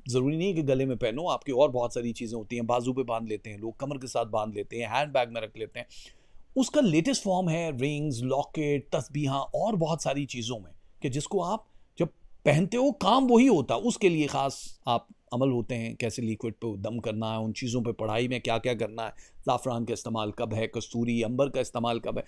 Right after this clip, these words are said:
वो जब प्रोडक्ट आपको मिलती है, बज़ाहिर वो एक आम सी चीज़ है, लेकिन उसमें कितनी ताकतें हैं, क्योंकि अब वो तावीज़ नहीं लगता, तो आप सेफ होते हो। तो हिसारबंदी है उसका एक मेन चीज़।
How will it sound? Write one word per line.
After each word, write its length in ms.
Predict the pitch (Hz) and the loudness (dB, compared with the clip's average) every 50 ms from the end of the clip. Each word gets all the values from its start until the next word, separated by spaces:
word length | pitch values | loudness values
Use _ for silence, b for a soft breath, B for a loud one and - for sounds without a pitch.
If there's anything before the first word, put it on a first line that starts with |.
| b b b - | b b b -8
वो 60 | 156 | -2
जब 200 | 156 196 - - | 0 0 0 0
प्रोडक्ट 400 | - 143 131 143 151 202 190 - | 0 0 0 2 0 -2 -2 0
आपको 220 | 185 180 175 - 190 | -2 -2 0 0 -2
मिलती 220 | 175 165 147 208 | -2 -2 -2 -2
है, 60 | 190 | -2
बज़ाहिर 320 | 156 127 101 117 113 127 143 | -2 -2 -2 0 -2 0 -2
वो 120 | 160 165 | -2 -4
एक 120 | 151 - 127 | -4 -2 -2
आम 140 | 135 165 | -2 -2
सी 120 | 147 156 160 | -2 -4 -4
चीज़ 240 | 127 127 120 120 135 | -4 -6 -6 -6 -6
है, 60 | 139 | -6
लेकिन 200 | 151 160 202 214 | -8 -12 -14 -16
उसमें 340 | 208 - - - 208 233 - - _ _ - | -12 -12 -10 -8 -8 -8 -10 -10 _ _ -2
कितनी 320 | 170 - - 254 302 294 | -2 -2 0 0 0 0
ताकतें 460 | 208 - 165 139 107 135 131 - 156 | 2 2 0 0 0 -2 -4 -4 -4
हैं, 160 | 156 131 120 b b b b b b b - | -6 -6 -8 b b b b b b b -8
क्योंकि 200 | - 117 110 107 | -6 -4 -2 0
अब 140 | 117 113 - | 0 0 0
वो 160 | 120 120 - - | -2 -6 -4 -2
तावीज़ 280 | 131 127 127 139 123 117 | -2 0 0 0 0 0
नहीं 120 | 131 127 | -2 -2
लगता, 320 | 110 101 90 - - 110 104 | -4 -4 -6 -6 -6 -6 -4
तो 120 | - 131 | -2 -2
आप 160 | 110 107 - | -2 -2 -2
सेफ 240 | - - 101 85 - | -4 -8 -8 -8 -8
होते 180 | 92 - - - | -10 -8 -8 -8
हो। 60 | b b b b b | b b b b b
तो 60 | - | 0
हिसारबंदी 560 | 185 170 - 185 208 208 170 151 135 123 117 107 | 0 2 2 0 0 0 -2 -2 -4 -2 -4 -4
है 180 | 110 - - - | -4 -6 -8 -10
उसका 300 | - 107 - - 110 95 | -10 -10 -8 -8 -8 -10
एक 140 | 90 - - - | -10 -12 -12 -12
मेन 180 | 98 90 76 76 | -12 -10 -10 -10
चीज़। 220 | - - 82 - | -14 -14 -16 -18